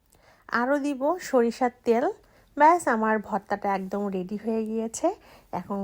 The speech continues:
গরম গরম ভাতের সঙ্গে পোড়া বেগুনের ভর্তা দিয়ে ভাত খাওয়ার মজাই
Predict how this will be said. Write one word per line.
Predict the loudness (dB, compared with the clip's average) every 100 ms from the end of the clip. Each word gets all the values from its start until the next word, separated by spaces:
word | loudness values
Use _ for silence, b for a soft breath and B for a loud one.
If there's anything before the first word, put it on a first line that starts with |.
| -4
গরম | -2 -2 -2
গরম | 0 -2 -2
ভাতের | -2 -2 -4 -4
সঙ্গে | -4 0 0 -2 B B _ -2
পোড়া | 0 2 0
বেগুনের | -4 -4 -4 -4 -6
ভর্তা | -8 -6 -8 -6
দিয়ে | -6 -6 -8 b b b -10
ভাত | -6 -6 -8
খাওয়ার | -8 -4 -4 -4
মজাই | -6 -6 -2